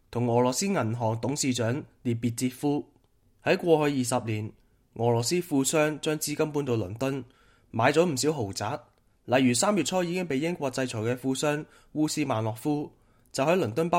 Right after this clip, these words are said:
邊擁有一座價值約六千三百萬美元嘅住宅。喺倫敦以南嘅薩里，擁有一座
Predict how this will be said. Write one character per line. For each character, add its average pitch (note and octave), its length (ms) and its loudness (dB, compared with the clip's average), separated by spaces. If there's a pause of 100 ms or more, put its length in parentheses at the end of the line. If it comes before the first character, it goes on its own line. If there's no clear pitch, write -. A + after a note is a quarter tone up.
邊 E3+ 280 -2
擁 C3 160 -2
有 D3+ 180 0
一 - 40 -6
座 A#2+ 200 0
價 B2+ 160 0
值 A#2+ 220 -4
約 B2 100 0
六 A2+ 120 -2
千 D#3 200 -6
三 D#3 180 -2
百 C3 140 -2
萬 A2 160 -2
美 G#2 120 -4
元 G2 200 -4
嘅 A2 80 -4
住 A2 220 -6
宅。 G#2+ 140 -4 (680)
喺 G3 100 2
倫 D#3 160 2
敦 F#3 160 0
以 C#3 140 -2
南 A#2 220 0
嘅 C3 80 -2
薩 C3+ 240 0
里， A#2+ 280 -2 (340)
擁 D3+ 140 2
有 D#3+ 120 4
一 E3+ 60 2
座 B2 380 0